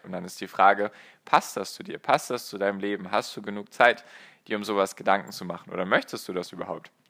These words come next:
Dann, was ich auch sehr oft gesagt habe, so ein Sparplan. Mach einen Sparplan. Das ist gut, dann gewöhnst du dich daran, dann wird es automatisiert und so weiter und so fort. Nur der Punkt ist halt, wenn du einen Sparplan machst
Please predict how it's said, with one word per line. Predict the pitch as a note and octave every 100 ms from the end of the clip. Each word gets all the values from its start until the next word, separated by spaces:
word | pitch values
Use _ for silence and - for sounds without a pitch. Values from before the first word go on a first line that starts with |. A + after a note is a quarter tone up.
| -
Dann, | G2+ A2 A2+ - - - _ _ _ -
was | A2
ich | A#2 G#2+
auch | A#2 C3+ - - _ _ _ _ _ _
sehr | - A2+
oft | A#2 -
gesagt | A2 G#2 G#2+ -
habe, | A2 A2+
so | A2
ein | G#2
Sparplan. | - C#3+ - F2+ D#2+ E3+ _ _ _ _ _ _ _ -
Mach | A#2 -
einen | A2
Sparplan. | - F2+ F2+ D#2+ E2+
Das | G#2 A2
ist | A2+ -
gut, | C#3+ C3+
dann | G#2+
gewöhnst | G2 A#2 B2
du | -
dich | G#2+ -
daran, | F#2+ F#2+ G2+
dann | F#2 F#2
wird | F2+
es | F2+ - - - - -
automatisiert | G#2 - F#2 - G2 C3 C#3 -
und | G2+
so | F#2+
weiter | F#2+ F#2
und | F2+
so | F2+
fort. | - C#3+ C#3+ - - - _ _ _
Nur | A2
der | A2
Punkt | - C3+ B2
ist | -
halt, | G#2 A2
wenn | G2
du | F#2
einen |
Sparplan | - C3 D3 - F#2+
machst | G2+ D3 -